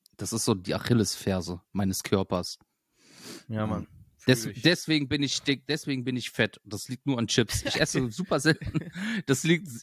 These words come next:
Speaker 1: liegt super wenig an Schokolade, weil ich esse tatsächlich ein, zwei Mal im Jahr Schokolade. Da muss ich
Speaker 2: Ja.
Speaker 1: richtig Bock drauf haben.
Speaker 2: Ja.
Speaker 1: Ansonsten bin ich dann mehr so der, das, das Knabbermäulchen.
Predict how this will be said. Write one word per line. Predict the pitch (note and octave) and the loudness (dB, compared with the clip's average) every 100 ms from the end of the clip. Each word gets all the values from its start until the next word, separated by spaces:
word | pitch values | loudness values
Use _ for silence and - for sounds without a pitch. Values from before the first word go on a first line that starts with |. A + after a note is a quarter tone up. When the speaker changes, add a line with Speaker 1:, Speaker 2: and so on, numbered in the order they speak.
| - | -8
Speaker 1:
liegt | D3 - | -8 -6
super | - F#3+ - D3 | 2 4 4 2
wenig | D#3 D#3+ D#3 | -2 -2 -4
an | C#3+ | -6
Schokolade, | - - B2+ C#3 C#3 | -6 -2 2 4 4
weil | A2+ | 2
ich | A2+ - | 0 0
esse | C#3+ A#2+ | -4 -6
tatsächlich | - A2+ C3+ - - | -6 -4 -2 -4 0
ein, | A#2 C3+ | 6 6
zwei | C#3 - A#2+ | 4 2 2
Mal | A#2+ B2 | 4 2
im | A2 | 2
Jahr | A2+ | 2
Schokolade. | A#2+ A#2 G#2+ G#2+ A#2 A2+ C#3 D#3 _ _ _ _ - | 0 0 2 4 4 4 0 -4 _ _ _ _ 0
Da | A2 | 4
muss | C3 C#3 | 6 4
ich | B2+ | 0
Speaker 2:
Ja. | - | -6
Speaker 1:
richtig | G#2 C3 - | -4 -4 -4
Bock | C3 | -4
drauf | - G2+ | -4 -4
haben. | G#2+ G2+ B2+ | 0 0 -2
Speaker 2:
Ja. | - _ - _ - | -8 _ -20 _ -6
Speaker 1:
Ansonsten | G#2+ G#2 B2+ G#2 G2 A2+ G#2+ G2 G2 | 0 4 4 2 0 0 0 -4 -4
bin | G2+ | -2
ich | G2 | -2
dann | - G2+ | 0 4
mehr | A#2 A#2 | 6 4
so | G#2 G2+ G2 | 0 -6 -6
der, | F2+ G2 F#2 F2+ _ _ _ _ _ _ _ _ _ _ - | -8 -10 -10 -12 _ _ _ _ _ _ _ _ _ _ -14
das, | F#2 - | -14 -10
das | G2 - | -10 -8
Knabbermäulchen. | - A#2 B2+ A#2 G2+ F#2+ G2 - F2 | 4 4 4 0 -2 -4 -6 -12 -16